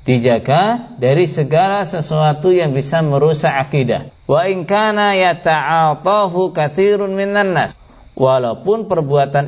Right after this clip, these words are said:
itu biasa dikerjakan oleh umumnya manusia. Walaupun umumnya manusia begitu, banyak manusia begitu, kalau itu merusak akidah, harus dihindari.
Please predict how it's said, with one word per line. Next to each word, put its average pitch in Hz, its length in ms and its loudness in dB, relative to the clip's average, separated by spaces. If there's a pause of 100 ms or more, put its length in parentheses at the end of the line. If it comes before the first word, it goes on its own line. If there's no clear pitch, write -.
itu 175 240 -2
biasa 160 560 0
dikerjakan 147 560 0
oleh 170 240 2
umumnya 170 480 0
manusia. 170 720 0 (320)
Walaupun 190 560 0
umumnya 190 480 0
manusia 165 560 0
begitu, 165 480 -2
banyak 151 320 0
manusia 151 560 0
begitu, 135 400 -2
kalau 117 240 0
itu 175 320 0
merusak 175 480 0
akidah, 175 480 0 (160)
harus 151 320 -2
dihindari. 110 480 -4